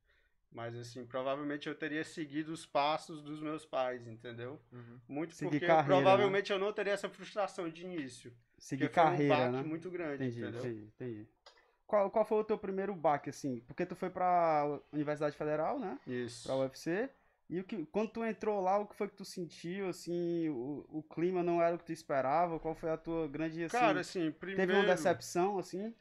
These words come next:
Speaker 1: Não, pois é, é isso que eu tô falando, decepção gigantesca, entendeu? Mas muito por conta da minha expectativa e muito também por conta da diferença de ensino.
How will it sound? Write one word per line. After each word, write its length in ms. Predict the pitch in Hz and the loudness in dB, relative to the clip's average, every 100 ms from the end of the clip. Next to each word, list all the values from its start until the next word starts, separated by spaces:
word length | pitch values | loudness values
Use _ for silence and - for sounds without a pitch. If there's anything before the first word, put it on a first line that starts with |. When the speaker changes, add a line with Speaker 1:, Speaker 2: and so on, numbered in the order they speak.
| _ | _
Speaker 1:
Não, 200 | - 254 | -4 -2
pois 220 | 180 185 208 | 0 -2 0
é, 120 | 170 | 0
é 60 | |
isso 80 | 156 | -2
que 60 | 165 | -8
eu 60 | |
tô 40 | 160 | -10
falando, 320 | 214 202 147 | -6 -2 -2
decepção 460 | 139 139 151 170 160 | -2 -4 -6 -4 -4
gigantesca, 720 | 165 185 196 165 151 - - | -2 -4 -4 -2 -2 -4 -8
entendeu? 420 | 117 127 120 139 | -8 -6 -4 -4
Mas 280 | 160 143 147 | -2 -4 -4
muito 260 | 160 185 - | -6 -8 -10
por 180 | - 185 | -16 -12
conta 260 | 180 165 | -12 -8
da 100 | 151 | -4
minha 140 | 143 139 | -4 -6
expectativa 1080 | - 127 - 139 - - 120 135 165 220 _ _ - _ _ _ - | -8 -10 -6 -10 -10 -14 -12 -12 -14 -16 _ _ -20 _ _ _ -8
e 140 | 190 | -6
muito 320 | 214 226 - | -4 -8 -8
também 360 | 226 196 202 202 _ - | -6 -2 -2 -4 _ -8
por 180 | 208 - _ _ _ | -8 -8 _ _ _
conta 720 | - 180 202 208 - 202 196 180 | -6 -2 0 -2 -2 -2 0 0
da 180 | 170 | 0
diferença 480 | 175 - 190 180 185 | -2 -2 0 0 -4
de 120 | 160 180 | -8 -8
ensino. 500 | - 175 123 107 | -8 -8 -8 -8